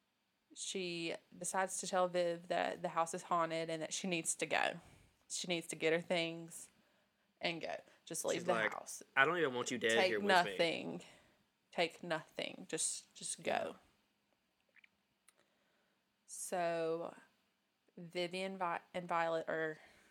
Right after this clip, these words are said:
Speaker 1: on their way out the door. And the ghosts of the intruders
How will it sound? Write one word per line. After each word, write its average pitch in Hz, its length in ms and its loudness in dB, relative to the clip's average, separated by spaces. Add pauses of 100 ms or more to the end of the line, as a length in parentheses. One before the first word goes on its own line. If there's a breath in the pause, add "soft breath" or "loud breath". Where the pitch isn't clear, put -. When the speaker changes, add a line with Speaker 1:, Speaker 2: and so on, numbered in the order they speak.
(360 loud breath)
Speaker 1:
on 165 140 -2
their 165 140 0
way 160 200 4
out 147 220 0
the 160 60 -4
door. - 400 0 (1160 soft breath)
And 160 680 -2 (320)
the 175 160 0
ghosts 160 500 -2 (260)
of 160 220 2
the 156 140 -6
intruders - 1120 -6